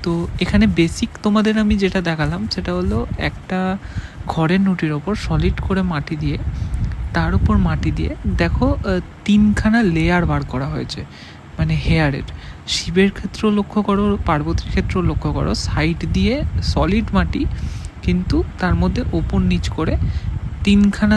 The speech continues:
লেয়ার রয়েছে এবং সেটা ঢেউ খেলানো অবস্থায়। দেবদেবী যেহেতু, সেহেতু কোকড়া চুলেই ভাল লাগে এবং সেই জন্য কিন্তু এই টেকনিক। এটাই মেন ব্লক, আর এই ব্লকটা বার করে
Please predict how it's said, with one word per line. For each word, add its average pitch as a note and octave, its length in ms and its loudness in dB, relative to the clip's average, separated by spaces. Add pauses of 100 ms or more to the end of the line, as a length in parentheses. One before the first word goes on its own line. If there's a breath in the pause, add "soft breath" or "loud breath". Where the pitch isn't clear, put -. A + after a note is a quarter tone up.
লেয়ার E3 300 2
রয়েছে D#3 220 -2 (100)
এবং G#3+ 120 2 (120)
সেটা F#3+ 180 -2 (140)
ঢেউ E3 160 6 (100)
খেলানো D3 280 -2 (100)
অবস্থায়। - 420 -4 (800 loud breath)
দেবদেবী E3 540 6
যেহেতু, G3 280 4 (100)
সেহেতু F3+ 260 -2 (100)
কোকড়া E3 360 -2
চুলেই F3 300 0
ভাল C#3+ 180 2
লাগে D#3 160 -4 (120)
এবং F3+ 120 -2 (140)
সেই D3+ 200 -2
জন্য D3+ 140 -2 (100)
কিন্তু F3+ 200 -4 (100)
এই G3+ 120 0
টেকনিক। - 340 -6 (500 loud breath)
এটাই E3+ 220 2 (120)
মেন D#3+ 180 4 (140)
ব্লক, C#3 240 2 (320)
আর D3+ 80 -2 (180)
এই F3+ 80 2 (100)
ব্লকটা F3 400 0
বার C#3+ 120 0 (120)
করে - 140 0